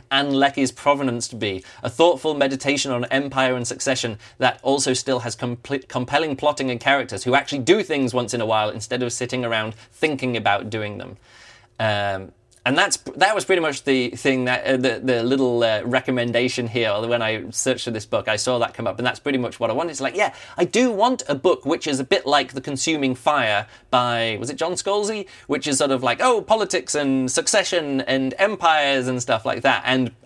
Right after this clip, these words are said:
Anne Leckie's Provenance. Um, those kind of things are there, but then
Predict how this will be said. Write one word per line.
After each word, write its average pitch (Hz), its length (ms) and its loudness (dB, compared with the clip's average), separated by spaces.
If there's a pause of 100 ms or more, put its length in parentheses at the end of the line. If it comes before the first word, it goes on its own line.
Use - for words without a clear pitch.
Anne 123 140 0
Leckie's 117 260 -4
Provenance. 180 560 0 (380)
Um, 135 380 2 (440)
those 165 260 2
kind 165 220 0
of 131 80 -6
things 170 400 2
are 123 80 2
there, 131 580 0 (220)
but 175 160 2
then 196 360 2